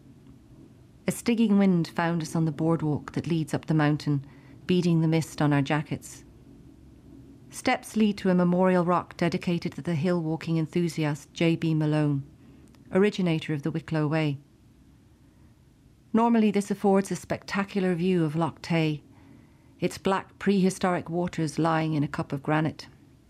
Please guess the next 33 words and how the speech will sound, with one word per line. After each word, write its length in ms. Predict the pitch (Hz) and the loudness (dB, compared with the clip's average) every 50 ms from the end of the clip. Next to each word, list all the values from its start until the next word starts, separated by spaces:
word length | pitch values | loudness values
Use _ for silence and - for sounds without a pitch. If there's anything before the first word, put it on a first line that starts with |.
| _ - _ _ - - - - - - - - - - - _ - - - - - - - 175 | _ -20 _ _ -20 -20 -20 -20 -20 -20 -20 -20 -20 -20 -20 _ -20 -20 -20 -20 -20 -12 -4 -2
That 180 | 190 202 185 | -2 -2 0
morning, 380 | 180 180 180 175 170 156 147 139 | 0 2 2 2 2 2 0 0
though, 260 | 147 143 139 135 139 - - - - - | 0 -2 -2 -4 -4 -8 -14 -20 -20 -6
you 120 | - 156 156 | -4 -2 -2
would 100 | 160 165 | 0 0
not 160 | 165 170 160 | 0 -2 0
have 80 | 160 | 0
known 220 | 160 160 160 160 156 | 0 0 0 0 0
there 80 | 156 | -2
was 260 | 147 147 156 165 165 - | -2 -2 -4 -4 -4 -4
a 60 | 156 | -4
lake, 420 | 143 143 139 - - - - - - - - - - _ - - - - - - - | -4 -4 -4 -6 -8 -16 -20 -20 -20 -20 -20 -20 -20 _ -20 -20 -20 -20 -20 -10 -2
or 120 | 160 160 | 0 0
a 60 | 156 151 | 2 2
wide 300 | 139 156 151 151 151 147 | 2 2 0 0 -2 -2
valley 420 | - 156 151 147 143 135 131 - - | -2 -2 -2 0 0 -2 -4 -4 -4
all 220 | - 156 151 151 143 | -2 0 0 2 0
the 80 | 151 | 0
way 180 | 143 147 143 139 | 0 0 0 0
south 400 | 135 - 139 135 131 135 - - | -2 -2 0 0 0 -2 -4 -8
to 120 | - 151 | -4 -4
Loch 260 | 139 131 - - - | -4 -4 -4 -8 -8
Dan. 340 | - 147 131 131 127 131 135 - - - - - - _ _ - _ _ _ _ _ _ _ _ _ _ - - _ - - - - - _ - - - - - - - _ - - _ _ - - | -4 -2 0 0 0 -2 -4 -8 -12 -20 -20 -20 -20 _ _ -20 _ _ _ _ _ _ _ _ _ _ -20 -20 _ -20 -20 -20 -20 -20 _ -20 -20 -20 -20 -20 -20 -20 _ -20 -20 _ _ -4 -2
It 80 | 226 | 0
was 140 | 226 233 226 | 0 2 2
in 120 | 247 247 240 | 4 2 4
conditions 520 | 247 247 226 233 226 226 - 226 214 - | 4 4 4 4 2 4 4 2 2 4
such 240 | - 202 - - 208 | 0 -2 -2 -2 -6
as 100 | 190 - | -6 0
these 340 | - 190 175 175 175 165 - | 0 2 2 2 0 -2 0
in 120 | 170 165 | 0 0
nineteen 380 | 160 160 165 170 - - 170 156 | 2 2 0 0 0 -2 -4 -4
forty-six 760 | - 160 165 165 - 165 - - 165 151 - - - - | -2 -4 -4 -4 -4 -6 -6 -4 -6 -6 -6 -10 -20 -20